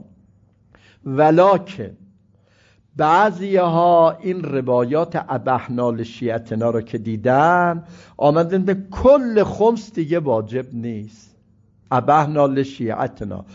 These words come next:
روایات موارد خاصی را داره،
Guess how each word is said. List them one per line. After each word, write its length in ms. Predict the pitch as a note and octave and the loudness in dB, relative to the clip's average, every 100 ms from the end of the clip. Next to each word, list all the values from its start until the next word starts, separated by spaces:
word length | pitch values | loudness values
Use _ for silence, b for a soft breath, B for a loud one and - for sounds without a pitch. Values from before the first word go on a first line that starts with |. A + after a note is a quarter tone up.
| B B | B B
روایات 960 | - A#2 B2+ B2+ C3 B2+ A#2+ C#3 F#3 F#3+ | -6 0 2 4 4 4 4 4 2 0
موارد 560 | C#3 B2+ A#2 B2 D3 F3+ | -2 0 2 2 0 -4
خاصی 760 | F3 - D3+ G3+ A3 - A#3+ | -4 -2 2 4 2 -6 -6
را 180 | G#3+ F3+ | 0 0
داره، 640 | C#3 B2+ B2 A2 G2+ G2+ | 0 0 0 0 -4 -10